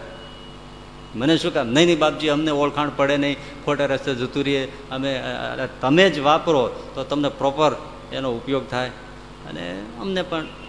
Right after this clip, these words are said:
શાંતિ થાય અને સન્માર્ગે દ્રવ્ય જાય. એટલે આપ સમજી શકો એ અમે ન સમજી શકીએ."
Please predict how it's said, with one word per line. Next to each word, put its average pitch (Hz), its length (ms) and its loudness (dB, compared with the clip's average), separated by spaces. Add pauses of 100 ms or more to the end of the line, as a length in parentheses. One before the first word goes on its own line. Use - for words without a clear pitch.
(640)
શાંતિ 170 320 0
થાય 131 300 2
અને 131 140 -2
સન્માર્ગે 127 560 0
દ્રવ્ય 135 320 0
જાય. 117 260 0 (480)
એટલે 139 160 -8
આપ 160 360 4
સમજી 156 320 0
શકો 147 300 -2
એ 135 40 2
અમે 131 260 0
ન 127 180 0
સમજી 113 380 -4
શકીએ." 104 480 -10